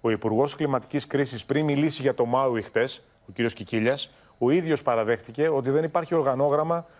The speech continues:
στο Υπουργείο Κλιματικής Κρίσης. Ο κύριος Κικίλιας είπε ότι πρέπει άμεση προτεραιότητα να προσλάβει πεντακόσιους πυροσβέστες. Έχουμε πει ότι είναι τρεις χιλιάδες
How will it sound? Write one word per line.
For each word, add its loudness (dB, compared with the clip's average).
στο -4
Υπουργείο 2
Κλιματικής -2
Κρίσης. -4
Ο 2
κύριος 0
Κικίλιας 0
είπε 0
ότι 0
πρέπει 0
άμεση -2
προτεραιότητα 0
να 0
προσλάβει 0
πεντακόσιους -2
πυροσβέστες. 0
Έχουμε 0
πει 2
ότι 0
είναι 0
τρεις -4
χιλιάδες -2